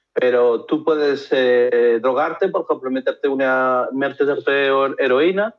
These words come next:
inyectarte y morirte de una sola inyección. Es que eso es muy diferente. Aparte que la adicción, eh, en ese tipo de droga es muchísimo mayor que el alcohol.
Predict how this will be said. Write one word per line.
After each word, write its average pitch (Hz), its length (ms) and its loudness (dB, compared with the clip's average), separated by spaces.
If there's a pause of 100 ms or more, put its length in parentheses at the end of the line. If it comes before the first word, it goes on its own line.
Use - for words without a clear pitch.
(240)
inyectarte 165 760 -2 (400)
y 160 80 -2
morirte 139 640 -2
de 135 80 -4
una 127 120 0
sola 123 200 -2
inyección. 113 540 -2 (520)
Es - 180 -10
que - 120 -4
eso 135 140 -2
es 143 60 -4
muy 156 120 0
diferente. 123 480 -2 (1120)
Aparte - 480 -4
que 160 120 0
la 151 80 -2
adicción, 147 640 -2
eh, 123 280 0
en 139 100 0
ese 143 200 -4
tipo 156 240 0
de 147 60 2
droga 151 320 0
es 170 100 -10
muchísimo 185 380 -2
mayor 135 320 0
que - 60 -2
el - 80 -4
alcohol. - 360 -2